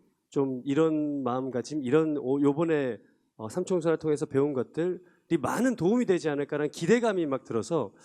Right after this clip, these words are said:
다음에 또 어떤, 어떤 작품으로 만나뵐지 모르겠지만 아마 그게 고스란히 녹아 들어가지 않을까, 예, 저 혼자 한번 생각을 해봤습니다. 그래서, 어, 사람이 이게 성장하다 보면 이렇게, 이렇게 성장하는 게 아니라 가끔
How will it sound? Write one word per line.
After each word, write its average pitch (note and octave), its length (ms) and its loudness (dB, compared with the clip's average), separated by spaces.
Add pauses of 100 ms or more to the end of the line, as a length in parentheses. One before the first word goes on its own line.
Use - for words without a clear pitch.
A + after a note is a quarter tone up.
(380)
다음에 D3+ 800 0
또 D3 240 0
어떤, D3 240 -4
어떤 E3 220 0
작품으로 D#3 420 0
만나뵐지 C3+ 400 -2
모르겠지만 A#2 580 -4
아마 A2+ 260 -2 (280)
그게 D#3+ 300 2
고스란히 F3+ 360 0
녹아 C#3+ 240 0
들어가지 D3 460 -2
않을까, B2+ 760 -6 (300)
예, G#2 180 -4
저 - 160 -8
혼자 C#3+ 220 -2
한번 B2 160 -4
생각을 F3 320 -4
해봤습니다. G#2 580 -6 (240)
그래서, A2+ 440 -4 (420)
어, F2+ 380 -8 (680)
사람이 F#3 320 0
이게 D3+ 160 -2
성장하다 A#3 600 0
보면 F3+ 180 0
이렇게, D3+ 280 -2 (360)
이렇게 F3+ 380 -8
성장하는 G3+ 460 0
게 F3+ 80 0
아니라 E3+ 140 0
가끔 D#3 280 -6